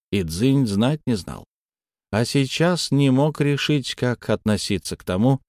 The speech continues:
что его любимая девочка водится с этим русским. Да, он хорошо сложен и талантлив, но он же, черт возьми, русский, а Чан Кайши намерен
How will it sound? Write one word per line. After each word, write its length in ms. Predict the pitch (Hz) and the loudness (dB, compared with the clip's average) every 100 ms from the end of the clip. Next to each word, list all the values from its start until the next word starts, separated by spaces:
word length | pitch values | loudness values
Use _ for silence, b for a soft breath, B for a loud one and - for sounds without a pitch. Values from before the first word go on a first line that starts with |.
| _ _ _ | _ _ _
что 200 | - - | -4 2
его 400 | 139 135 151 135 - | 4 4 4 2 2
любимая 580 | 135 127 135 120 117 | 0 2 4 4 4
девочка 560 | 104 147 156 - - 131 | 4 0 -2 -6 -2 0
водится 540 | 117 135 127 - 113 | 2 2 0 -2 -2
с 120 | 101 110 | 0 0
этим 320 | 98 92 87 | -2 -2 -4
русским. 460 | 85 - - 53 - _ _ _ _ _ _ _ | -4 -6 -10 -16 -18 _ _ _ _ _ _ _
Да, 240 | 98 165 170 | 0 2 4
он 100 | 175 | 2
хорошо 460 | 175 170 165 185 | 2 0 2 0
сложен 640 | 170 165 156 127 135 139 135 | 2 2 2 4 4 4 2
и 40 | |
талантлив, 880 | 127 120 120 117 117 - 120 113 110 | 2 4 4 4 2 2 0 2 2
но 220 | 107 104 92 | 2 0 0
он 260 | 101 127 | 0 0
же, 260 | 120 131 131 - | 0 -2 -4 -8
черт 440 | - 127 127 - | -2 2 2 2
возьми, 340 | 123 110 123 | 0 2 4
русский, 580 | 127 147 147 - 113 85 | 4 4 0 -4 -4 -4
а 160 | 80 85 | -4 -6
Чан 280 | - 113 110 | -2 -2 0
Кайши 480 | 113 107 - 127 | 0 0 2 2
намерен 460 | 123 95 101 110 | 2 2 2 2